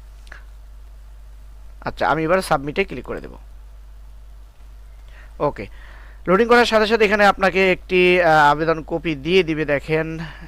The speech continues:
আবেদন কপিটার মধ্যে শিক্ষার্থীর নাম দেওয়া থাকবে, আহ, অ্যাপ্লিকেশন ডেট দেওয়া থাকবে, অ্যাপ্লিকেশন আইডি, অ্যাপ্লিকেশন মোবাইল নাম্বার, আহ, ইনস্টিটিউট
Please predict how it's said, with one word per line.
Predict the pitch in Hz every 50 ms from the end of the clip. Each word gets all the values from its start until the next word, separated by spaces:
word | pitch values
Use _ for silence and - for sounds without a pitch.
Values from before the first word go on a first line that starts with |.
| - - -
আবেদন | 147 143 147 139 151 147
কপিটার | 139 147 139 147 - 147 143
মধ্যে | 147 147 135 147
শিক্ষার্থীর | 139 - 139 - - 147 131 - 151 143
নাম | 139 139 135 131 131 135 131
দেওয়া | 139 139 131
থাকবে, | - 139 131 120 120 147 165
আহ, | 262 - - - - - - - - - - 139 135 135 135 135 131 131 131 131
অ্যাপ্লিকেশন | - 156 - 139 143 143 - 156 - 156 143 139
ডেট | 127 143 143 135
দেওয়া | 127 147 143 139
থাকবে, | - 143 127 123 131 139
অ্যাপ্লিকেশন | 139 127 - 135 135 - 147 131 - 139 131
আইডি, | - - 135 131 135 127 143 156 202 262 - - - - - - -
অ্যাপ্লিকেশন | - 143 131 139 143 131 139 127 143
মোবাইল | 135 135 139 139 147 151 143
নাম্বার, | 135 139 135 131 131 139 156 185
আহ, | 220 - - - - - - - - - - - 135 131 131 127 127 127 - -
ইনস্টিটিউট | 151 151 147 - - 151 139 - 151 151 151